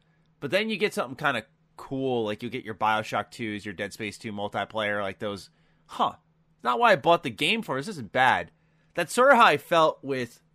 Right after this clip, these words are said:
Back for Blood. I don't think Versus will be the mode that's really populated heavily, but when I was playing as the Ridden,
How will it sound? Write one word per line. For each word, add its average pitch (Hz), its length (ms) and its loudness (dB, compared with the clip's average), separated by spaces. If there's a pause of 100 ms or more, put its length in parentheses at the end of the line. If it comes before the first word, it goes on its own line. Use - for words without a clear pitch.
(140)
Back 131 200 2
for 123 80 -10
Blood. 98 400 -2
I 151 120 2
don't 220 140 0
think 208 200 -2
Versus 139 380 -2
will 127 80 -6
be 131 120 -4
the 110 100 -4
mode 117 460 2 (360)
that's 110 220 -6
really 127 220 -2
populated 143 840 -4
heavily, 165 520 -4 (580)
but 135 420 4 (560)
when 139 240 0
I 226 100 4
was 220 120 0
playing 160 500 -2
as 120 320 -2
the 110 160 -6
Ridden, 98 540 -4